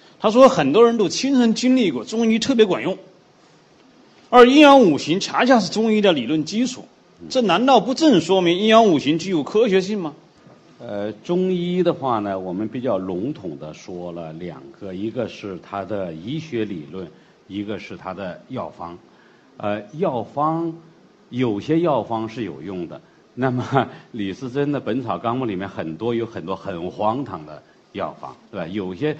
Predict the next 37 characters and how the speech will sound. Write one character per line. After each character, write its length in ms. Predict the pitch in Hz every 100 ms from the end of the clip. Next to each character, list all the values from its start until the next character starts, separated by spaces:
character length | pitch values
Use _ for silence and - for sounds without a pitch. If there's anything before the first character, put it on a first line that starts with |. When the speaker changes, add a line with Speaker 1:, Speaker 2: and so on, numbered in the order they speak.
| - -
Speaker 2:
所 160 | 165
以 40 | 151
它 160 | 147
是 140 | 143 135
一 60 |
个 100 | 127
经 260 | 120 143 156
验。 180 | 143 92 - - _
至 180 | - 202
于 120 | 170
这 100 | 170
个 80 | 160
经 280 | 147 202 220
验 200 | 208 151
和 240 | 139 151
阴， 420 | 160 143 180 208 185 - 143 143
阴 240 | 180 208
阳 240 | 180 175
五 220 | 165 98 87
行 400 | - 156 180 135
理 160 | 90
论 160 | 104 156
的 100 | 127
关 320 | 160 185 202
系， 220 | - 104 - - -
其 140 | 156
实 60 | 127
它 160 | 151
不 220 | 120 95
是 140 | 87 107
一 60 |
个 100 | 95
唯 160 | 85 78
一 160 | 82 85
的 100 | 80
关 220 | 87 76 76
系。 140 | -